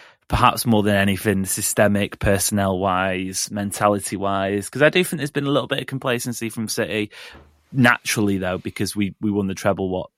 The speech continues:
six months ago, less than six months ago. It's, you know, it's, it's only natural. But I do wonder if City's luck might run out. And I'm not suggesting that City's title wins have been lucky. But you get,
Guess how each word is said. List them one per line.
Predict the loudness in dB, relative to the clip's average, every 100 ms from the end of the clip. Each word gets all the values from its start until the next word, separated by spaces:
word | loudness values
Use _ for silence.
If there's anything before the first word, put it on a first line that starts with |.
| -14
six | -8 -4 -2 -2 -4
months | -4 -4
ago, | -2
less | -2 -4
than | -6
six | -8 -6
months | -6 -4
ago. | -4
It's, | -6 -6
you | -10 -10
know, | -10
it's, | -8 -6
it's | -2
only | 0 2
natural. | 0 0 -6 -6 -12 0
But | 4
I | 6
do | 8 8
wonder | 8 4
if | 2
City's | 2 2 0 4
luck | 6 4 2 -10 -14 -10 0
might | 2 4 2
run | 0 -4
out. | -4 -6 -8
And | -2
I'm | 2
not | 2 0
suggesting | -4 -2 -2 -4 -4
that | -4
City's | -4 -4 -8
title | 0 0 0 -6
wins | -8 -10 -4
have | -6 -4
been | -8 -4
lucky. | -4 -4 -12 -16 -16 -18 -18 -20 -20 _
But | 4 6 4 -2
you | 2
get, | 4